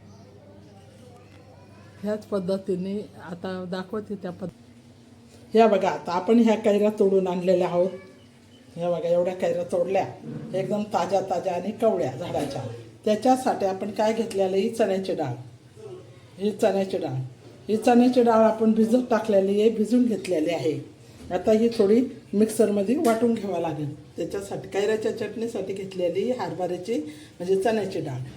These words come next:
ही भिजवलेली आहे. त्याच्यासाठी घेतलेले आहे हिरव्या मिरच्या आणि आल्याचा तुकडा.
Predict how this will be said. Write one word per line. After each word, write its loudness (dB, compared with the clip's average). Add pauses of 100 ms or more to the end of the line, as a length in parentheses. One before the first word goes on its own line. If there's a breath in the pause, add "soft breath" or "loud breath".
(200 loud breath)
ही 2
भिजवलेली 2
आहे. -4 (680)
त्याच्यासाठी 2
घेतलेले 0
आहे 2
हिरव्या 4
मिरच्या -4
आणि -6
आल्याचा -4
तुकडा. -4